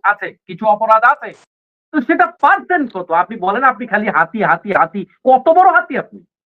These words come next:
দুই হাজার গুণ বড় হাতি। আজকে বাংলাদেশে যদি বিএনপির দুই হাজার ধর্ষণ, চাঁদাবাজি এবং অন্যান্য অপরাধ মিলে যদি দুই হাজার ধরা হয়, অন্য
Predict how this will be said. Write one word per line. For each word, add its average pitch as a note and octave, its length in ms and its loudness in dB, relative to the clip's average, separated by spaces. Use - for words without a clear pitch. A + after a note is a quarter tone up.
দুই D4+ 140 4
হাজার E4+ 280 2
গুণ D4+ 140 -8
বড় C#4+ 180 2
হাতি। C#4 320 -4
আজকে G3+ 300 -4
বাংলাদেশে A3 580 0
যদি B3+ 460 0
বিএনপির G#3+ 680 -2
দুই E4+ 420 2
হাজার C4 520 2
ধর্ষণ, A#3 540 -2
চাঁদাবাজি G#3+ 680 0
এবং A3 200 -2
অন্যান্য G#3+ 500 0
অপরাধ C4 400 2
মিলে C4 180 -6
যদি B3 220 -4
দুই A3+ 300 -2
হাজার C4 240 2
ধরা E3 300 -4
হয়, C#3+ 320 -6
অন্য B3 280 0